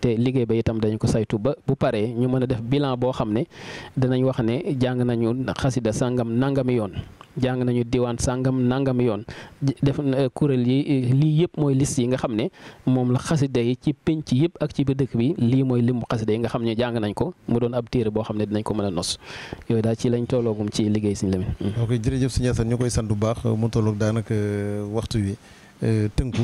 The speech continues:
Speaker 2: Kon nag ñu xam ne, euh, bis baa ngi noonu, muy bis boo xam ne, euh, ni ñu ko waxee, jàngkati xasida yi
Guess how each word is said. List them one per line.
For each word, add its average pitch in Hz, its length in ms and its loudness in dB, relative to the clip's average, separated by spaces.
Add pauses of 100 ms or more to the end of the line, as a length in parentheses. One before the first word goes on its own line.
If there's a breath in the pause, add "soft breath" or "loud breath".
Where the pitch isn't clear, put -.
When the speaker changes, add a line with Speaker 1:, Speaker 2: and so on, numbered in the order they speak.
(140)
Speaker 2:
Kon 120 100 0
nag 117 160 2
ñu 120 100 2
xam 123 220 0
ne, 113 140 -2 (580 loud breath)
euh, 107 200 0
bis 107 220 -4
baa 117 140 0
ngi 107 80 -4
noonu, 104 340 -2 (200)
muy 110 220 0
bis 123 260 -2
boo 120 180 -2
xam 107 200 -4
ne, 104 160 -10 (640 soft breath)
euh, 110 80 -2
ni 113 140 -2
ñu 113 40 -6
ko 113 100 -4
waxee, 107 300 -4
jàngkati 120 440 -2
xasida 107 380 -2
yi 101 200 -8